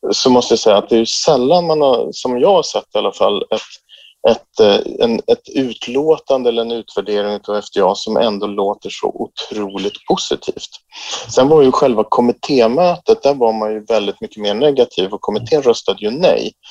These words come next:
Eh, men, men F D A behöver ju inte följa vad kommittén säger, så att ska man gå någonting på att F D A ändå lät väldigt, väldigt positiva, så då skulle jag väl säga att ja, det blir nog ett godkännande.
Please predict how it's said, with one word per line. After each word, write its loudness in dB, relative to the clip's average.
Eh, 2
men, 2
men 0
F 2
D 4
A 6
behöver 2
ju -2
inte -6
följa 0
vad -2
kommittén -6
säger, 2
så 0
att 0
ska 0
man 2
gå 6
någonting 0
på 2
att 2
F 2
D 2
A 4
ändå -2
lät -2
väldigt, 0
väldigt -2
positiva, -2
så -2
då -2
skulle 2
jag 6
väl 0
säga 0
att -6
ja, 2
det -6
blir -4
nog -4
ett -12
godkännande. -4